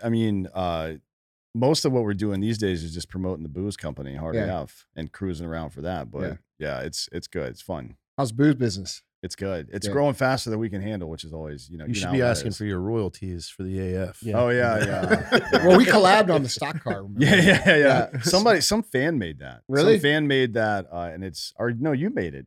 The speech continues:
Speaker 1: Did you
Speaker 2: The
Speaker 1: make
Speaker 2: stock
Speaker 1: that?
Speaker 2: car, the stock car for Hard
Speaker 1: The
Speaker 2: A F
Speaker 1: one that
Speaker 2: was
Speaker 1: said seventy-five Hard A F?
Speaker 2: seventy-five Hard A F.
Speaker 1: Yeah. Did you make that, or was that a fa-, some fan made it? I
Speaker 3: I didn't
Speaker 1: think.
Speaker 3: make it.
Speaker 1: Yeah.
Speaker 3: Yeah.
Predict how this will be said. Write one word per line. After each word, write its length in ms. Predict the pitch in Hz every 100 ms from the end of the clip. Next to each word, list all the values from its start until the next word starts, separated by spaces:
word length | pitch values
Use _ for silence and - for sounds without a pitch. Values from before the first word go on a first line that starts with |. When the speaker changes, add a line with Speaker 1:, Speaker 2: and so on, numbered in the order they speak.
| _
Speaker 1:
Did 140 | 120
you 60 | 175
Speaker 2:
The 20 |
Speaker 1:
make 100 | 220
Speaker 2:
stock 280 | 226 254 269
Speaker 1:
that? 40 |
Speaker 2:
car, 220 | 214 170 -
the 100 | 143
stock 300 | - 151 165
car 240 | 156 139
for 160 | 131 123
Hard 240 | 139 143
Speaker 1:
The 40 | 135
Speaker 2:
A 40 |
F 60 | 135
Speaker 1:
one 140 | 151
that 100 | 139
Speaker 2:
was 40 |
Speaker 1:
said 160 | - 135
seventy-five 640 | - 147 143 175 180 139
Hard 280 | 156 160 160
A 0 |
F? 20 |
Speaker 2:
seventy-five 200 | 147 135 143
Hard 160 | 147
A 160 | 143 135
F. 240 | 135 107 -
Speaker 1:
Yeah. 200 | 117 98
Did 180 | 85 101
you 100 | 143
make 220 | 156 170
that, 140 | 190 160
or 40 |
was 120 | 120
that 120 | 117
a 40 | 101
fa-, 180 | - 78
some 220 | - 151
fan 280 | - 117 107
made 200 | 78 71
it? 120 | 71
I 20 | 110
Speaker 3:
I 40 |
didn't 160 | 123 85
Speaker 1:
think. 100 | 80
Speaker 3:
make 60 |
it. 40 | 87
Speaker 1:
Yeah. 220 | 80 71
Speaker 3:
Yeah. 120 | 92